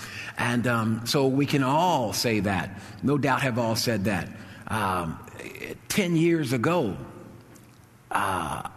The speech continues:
those words were coming off of my lips. I was saying to the Lord, I was going through a big ordeal,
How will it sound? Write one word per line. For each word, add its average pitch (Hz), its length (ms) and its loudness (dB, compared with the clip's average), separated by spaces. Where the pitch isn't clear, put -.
those 120 340 0
words 127 260 0
were 107 60 -2
coming 127 260 2
off 117 160 0
of 113 60 2
my 147 160 2
lips. - 500 -6
I 120 140 2
was 107 160 -2
saying 131 340 2
to 139 120 2
the 117 100 2
Lord, 117 320 2
I 101 60 2
was 101 160 -2
going 123 260 0
through 120 380 2
a - 40 -6
big 123 240 2
ordeal, 120 560 2